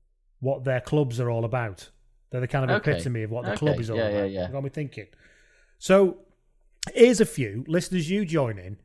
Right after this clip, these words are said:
Speaker 1: if, if there's a few that you think are better, or, 'cause I've not done all of them, but here's a few.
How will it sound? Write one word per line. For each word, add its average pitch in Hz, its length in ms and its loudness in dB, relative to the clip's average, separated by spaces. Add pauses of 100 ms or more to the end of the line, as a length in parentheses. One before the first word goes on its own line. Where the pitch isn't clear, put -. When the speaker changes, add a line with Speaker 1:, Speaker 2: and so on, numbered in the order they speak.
(140)
Speaker 1:
if, 123 240 -10
if 120 240 -8
there's 120 200 -4
a 123 80 -4
few 143 160 -2
that 123 80 -2
you 123 60 0
think 123 180 -2
are 113 40 -4
better, 113 300 -6
or, 117 240 -4
'cause 131 140 -4
I've 135 40 0
not 151 120 -2
done 127 100 -2
all 113 160 -4
of 92 80 -14
them, 90 180 -16
but 123 120 -10
here's 131 160 -2
a 117 40 -6
few. 90 280 -14